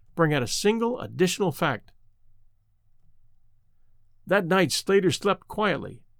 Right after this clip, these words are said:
and the next morning he awakened with no singular feature save a certain alteration of expression. Doctor Barnard, who had been watching the patient, thought he noticed in the pale blue eyes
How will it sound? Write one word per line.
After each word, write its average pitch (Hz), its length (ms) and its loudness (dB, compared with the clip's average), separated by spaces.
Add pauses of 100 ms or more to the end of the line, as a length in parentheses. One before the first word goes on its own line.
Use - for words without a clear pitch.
(360)
and 120 80 -6
the 117 60 -4
next 165 240 0
morning 180 320 4
he 151 80 4
awakened 160 460 0
with 117 120 -2
no 226 200 2
singular 226 500 -2
feature 147 480 -4 (260)
save 170 260 0
a 131 60 0
certain 220 480 -2
alteration 196 640 0
of 165 80 2
expression. - 560 -4 (1400)
Doctor 170 280 0
Barnard, 135 640 2 (320)
who 170 80 2
had 156 100 4
been 135 160 2
watching 185 320 4
the 143 80 0
patient, 175 420 -2 (540)
thought 226 180 2
he 240 100 2
noticed 208 380 4
in 170 120 2
the 139 60 0
pale 208 340 0
blue 170 220 6
eyes 165 340 0